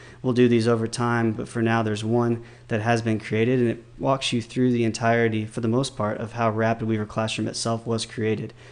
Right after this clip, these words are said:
how the content was laid out, including things like how I've s-, offset these content areas with the rounded boxes. And so that is the kind of content that you can come to expect from Rapid Weaver Classroom.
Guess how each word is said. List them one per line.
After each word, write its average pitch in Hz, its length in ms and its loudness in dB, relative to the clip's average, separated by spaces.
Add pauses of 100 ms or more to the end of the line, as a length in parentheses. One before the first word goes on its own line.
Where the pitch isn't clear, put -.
how 123 160 2
the 110 80 -2
content - 460 -4
was 113 200 -2
laid 107 200 -2
out, 104 260 -6
including 117 460 0
things 110 280 0
like 104 200 -2
how 107 220 -4
I've 107 280 -2
s-, - 220 -10
offset 110 520 -4 (520)
these 117 160 0
content 110 360 -2
areas 104 380 0
with 107 280 -8
the 120 100 -4
rounded 104 360 0
boxes. 113 540 -8 (400)
And 120 140 0
so 110 240 0
that 127 320 2
is 120 160 -2
the 110 80 -6
kind 139 260 2
of 113 160 0
content 113 480 -2
that - 100 -6
you 113 120 -4
can 113 140 -6
come 113 200 -4
to 110 140 -4
expect - 400 -6
from 135 340 0
Rapid 117 220 0
Weaver 107 200 0
Classroom. 110 540 -4